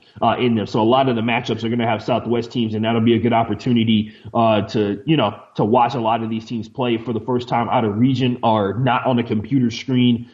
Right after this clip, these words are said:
and all that kind of stuff like that. And, uh, Alejo, I gotta put on a show for your guys, man. Once you told me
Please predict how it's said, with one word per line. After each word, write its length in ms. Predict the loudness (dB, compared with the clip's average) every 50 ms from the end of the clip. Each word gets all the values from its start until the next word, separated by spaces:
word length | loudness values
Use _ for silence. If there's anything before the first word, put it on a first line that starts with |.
| _ -2
and 80 | 0 2
all 100 | 2 2
that 120 | 0 0
kind 120 | -2 -4
of 60 | -4 -4
stuff 240 | -4 -4 -4 -2
like 180 | -4 -4 -4 -2
that. 460 | 0 0 0 0 0 -4 -8 -20 _ _ _ -4
And, 380 | -2 0 0 0 0 -2 0
uh, 220 | 0 0 0 2 2
Alejo, 380 | 2 2 4 4 4 4 4 2
I 100 | 2 2
gotta 160 | 0 0 0
put 160 | -2 -2 -2
on 120 | -2 -4
a 40 | -6
show 240 | -6 -2 -2 -2 -2
for 100 | 0 -2
your 140 | -2 -2 -2
guys, 340 | 0 0 2 2 0 0 -4
man. 300 | -6 -6 -6 -4 -4 -2
Once 260 | -2 -2 -2 -2 -4
you 120 | -4 -4
told 400 | -2 -2 0 0 2 0 -2 -4
me 400 | -4 -4 -4 -4 -4 -6 -10 _